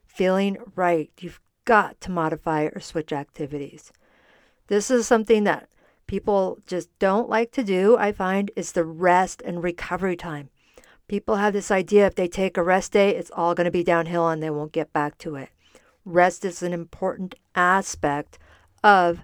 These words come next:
a fitness routine. And mix it up.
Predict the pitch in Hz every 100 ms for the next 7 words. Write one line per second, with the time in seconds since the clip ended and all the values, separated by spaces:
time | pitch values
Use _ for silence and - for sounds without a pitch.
0 | _ - 190 175 - 156 151 160 156 190
1 | 170 151 143 _ _ _ _ _ _ _
2 | _ _ _ _ _ _ _ _ _ _
3 | _ 277 269 277 - 247 277 - 277 202
4 | 98